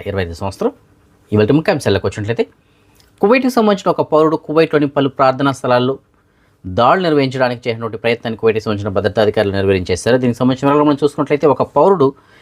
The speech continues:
నిషేధిత ఒక తీవ్రవాద సంస్థతోటి సంబంధాలు ఏర్పరచుకొని ఈ పేలుడు పదార్థాలను తయారు చేయడం ఎలాగా, అలాగే దాడులు నిర్వహించడం ఎలాగా, ఇలాంటివన్నిటి కూడా, అంటే, ఈ తీవ్రవాద భావజాలాన్ని ఇతనికి అతను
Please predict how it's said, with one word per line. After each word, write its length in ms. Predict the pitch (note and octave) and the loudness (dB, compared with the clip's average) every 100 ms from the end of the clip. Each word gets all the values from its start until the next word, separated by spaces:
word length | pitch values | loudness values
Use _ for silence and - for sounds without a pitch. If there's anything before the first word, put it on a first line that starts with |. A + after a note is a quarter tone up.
| _ - | _ -2
నిషేధిత 460 | D3 D#3 A#3+ A3+ G#3+ | 0 4 2 2 0
ఒక 140 | D#3 | 0
తీవ్రవాద 440 | C3 D3+ D#3+ E3 | -2 0 2 2
సంస్థతోటి 580 | D3+ D3+ C#3+ C#3+ C#3+ C3 | 0 -4 -8 -4 -2 -2
సంబంధాలు 420 | C3+ B2 B2+ B2 | -2 -2 0 0
ఏర్పరచుకొని 600 | A#2 - A#2 - C#3+ A2 - _ _ _ _ _ _ _ _ C3 | 0 -2 -4 0 0 0 -4 _ _ _ _ _ _ _ _ 0
ఈ 100 | C3 | 0
పేలుడు 460 | - E3 F#3+ G3 | 2 2 4 4
పదార్థాలను 540 | F3+ D#3 D3 D3 B2+ G#2 | 4 2 2 0 0 0
తయారు 280 | A2+ B2+ | 0 0
చేయడం 240 | B2+ C3 B2+ | 0 -4 -2
ఎలాగా, 340 | B2 B2 C#3+ - | -2 -2 -4 -6
అలాగే 180 | B2 B2+ | -4 -2
దాడులు 300 | G#2+ A2 B2+ | 2 2 2
నిర్వహించడం 360 | C3+ B2+ A#2+ A2 | -2 -4 -4 -2
ఎలాగా, 380 | G#2+ A2+ B2 - | 0 2 0 -2
ఇలాంటివన్నిటి 640 | B2 B2+ B2 B2 C3+ B2+ | -4 -2 0 0 -2 -4
కూడా, 260 | C3 B2+ A#2 - _ - | 0 0 0 -4 _ -6
అంటే, 160 | B2+ A#2+ | 0 0
ఈ 80 | |
తీవ్రవాద 440 | A2 C#3 C#3+ D3 C#3+ | 0 2 4 4 2
భావజాలాన్ని 580 | A#2+ A2+ A#2+ B2 A#2 A2+ | 2 2 4 2 0 -4
ఇతనికి 200 | A2+ A2+ | -6 -6
అతను 340 | A2 G2+ F2+ | -6 -10 -12